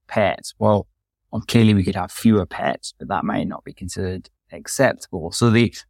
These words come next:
the other maybe more acceptable alternative would be to have smaller pets, at least fewer pets per household, perhaps. But, you know, we can move down from a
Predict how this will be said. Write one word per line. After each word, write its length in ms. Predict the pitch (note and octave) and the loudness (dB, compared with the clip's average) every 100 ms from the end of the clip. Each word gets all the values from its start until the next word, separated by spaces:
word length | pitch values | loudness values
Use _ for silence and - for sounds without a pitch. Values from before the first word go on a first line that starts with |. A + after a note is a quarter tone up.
| - | -2
the 120 | A#2+ | 0
other 520 | C3 B2 A#2 A2+ G#2+ - _ _ _ _ _ - | 2 2 2 0 -2 -8 _ _ _ _ _ 0
maybe 320 | A#2+ A#2 A2+ | 4 4 6
more 580 | A2 A2 A2 G#2+ G#2 G2 _ - | 6 4 2 0 -4 -6 _ -16
acceptable 760 | - - A2 - G2+ G2+ F#2+ - _ _ _ _ _ _ | -4 -2 0 -2 -2 0 -2 -6 _ _ _ _ _ _
alternative 640 | A#2 G#2 A2+ A2 G2+ G#2 F#2+ | -4 0 2 2 0 -4 -4
would 180 | G2+ G2 | -4 0
be 140 | G#2 | 0
to 80 | G2+ | 0
have 260 | G2+ G2+ - | 0 0 -2
smaller 460 | - - G3+ C#3+ | -6 2 4 4
pets, 500 | - - - _ - - _ - | 0 -8 -12 _ -20 -20 _ 2
at 80 | B2 | 6
least 220 | B2+ - | 6 4
fewer 220 | C3 A#2+ | 4 4
pets 260 | - A2+ - | 4 2 0
per 160 | G#2+ | 0
household, 520 | G#2 C#3 - F#2+ F2 | 2 2 2 0 0
perhaps. 440 | F2+ F#2 F#2 - - | -4 -4 -4 -4 -4
But, 260 | A2 G#2 - | -2 -2 -2
you 80 | A2 | -4
know, 100 | G2+ | -4
we 100 | G2 | -4
can 180 | F2+ G#2 | -2 0
move 200 | G#2+ G2 | 0 0
down 340 | A2 G#2+ G#2+ | 0 2 0
from 220 | F#2+ G#2 G2 | -2 -2 0
a 200 | G2 | 0